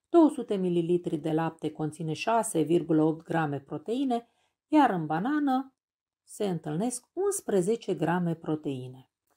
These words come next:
În total, alimentele consumate la micul dejun conțin împreună patruzeci și șapte virgulă doi grame proteine.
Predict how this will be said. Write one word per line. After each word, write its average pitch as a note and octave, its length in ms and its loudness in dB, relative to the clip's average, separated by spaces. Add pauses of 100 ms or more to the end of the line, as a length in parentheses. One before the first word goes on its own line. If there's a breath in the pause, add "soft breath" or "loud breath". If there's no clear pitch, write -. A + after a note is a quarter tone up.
(180)
În E4 200 2
total, D3+ 460 -2
alimentele E3 600 0
consumate D3+ 580 -6
la C#3+ 120 -4
micul C#3+ 320 -6
dejun D#3+ 500 -4 (340 loud breath)
conțin G#3+ 380 0
împreună E3 540 0
patruzeci F3+ 520 -2
și D#3 120 -12
șapte - 440 -8
virgulă D3+ 460 2
doi F#3 340 0
grame D#3 400 -4
proteine. C#3 760 -8